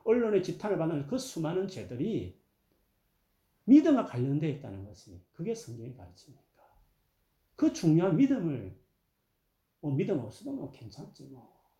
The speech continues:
눈에 드러나는 저 나쁜 짓은 난 안 하는데 뭐." 라고 생각하는 믿음 없음을 심각하게 생각하지 않는 것이 그게 얼마나 잘못된 생각인지를 성경을 통해서 우리가 아는 게 정말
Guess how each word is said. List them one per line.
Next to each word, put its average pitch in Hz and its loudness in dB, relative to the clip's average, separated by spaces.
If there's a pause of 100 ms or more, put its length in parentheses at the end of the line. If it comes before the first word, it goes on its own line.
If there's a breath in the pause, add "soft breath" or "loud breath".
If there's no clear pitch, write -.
(280)
눈에 196 2
드러나는 185 0
저 185 -8
나쁜 226 -4
짓은 220 -8
난 196 -8
안 98 -14
하는데 175 -14
뭐." - -20 (640)
라고 113 -6
생각하는 107 -6 (840)
믿음 233 4
없음을 165 -4 (580)
심각하게 160 -4
생각하지 143 0
않는 107 -10
것이 - -14
그게 165 0 (140)
얼마나 214 2
잘못된 139 -4
생각인지를 101 -14 (640)
성경을 113 -8
통해서 107 -14
우리가 98 -12 (840)
아는 92 -8
게 113 -6
정말 92 -12